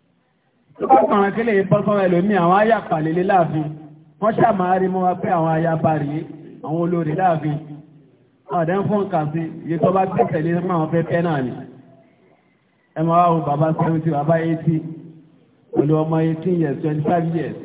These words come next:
Ayé ò rí nǹkan kan sọ lórí, lórí eléyìí o. Ariwo kọ o.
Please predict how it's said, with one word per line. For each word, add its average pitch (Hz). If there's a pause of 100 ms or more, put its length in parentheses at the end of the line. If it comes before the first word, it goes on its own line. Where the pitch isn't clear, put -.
(600)
Ayé 202
ò 196
rí 196
nǹkan 175
kan 165
sọ 180
lórí, 185
lórí 185
eléyìí 180
o. 143 (1300)
Ariwo 196
kọ 180
o. 175